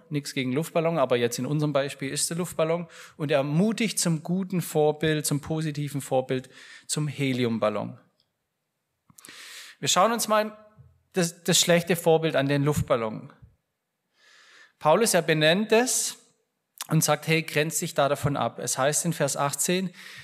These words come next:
denn es gibt viele, vor denen ich euch schon oft gewarnt habe und es jetzt unter Tränen wiederholen muss. Also es ist, ist eine sehr ernste Thematik. Paulus, er spricht hier nicht von Einzelnen, sondern von vielen.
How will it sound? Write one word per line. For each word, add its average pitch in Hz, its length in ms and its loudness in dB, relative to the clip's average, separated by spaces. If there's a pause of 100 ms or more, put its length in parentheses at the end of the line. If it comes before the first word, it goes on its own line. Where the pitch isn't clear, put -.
(160)
denn 151 120 2
es 151 180 0
gibt 147 180 -6
viele, 214 720 0 (420)
vor 135 280 -2
denen 180 360 2
ich 180 200 -6
euch 170 340 2
schon 156 220 0
oft - 300 0
gewarnt 135 420 0
habe 123 420 -2 (260)
und 143 160 -2
es 135 260 0
jetzt 160 420 0
unter 151 260 -2
Tränen 135 540 -2
wiederholen 123 640 -6
muss. - 440 -14 (1200)
Also 139 180 -4
es 165 140 -2
ist, - 420 -2
ist 180 140 0
eine 180 100 2
sehr 180 400 4
ernste 190 460 0
Thematik. 156 760 -2 (320)
Paulus, 175 440 2
er 160 80 0
spricht - 420 -6
hier 175 280 2
nicht 196 300 0
von 180 200 -2
Einzelnen, 156 720 0
sondern 143 340 -4
von 147 200 -8
vielen. 135 720 -8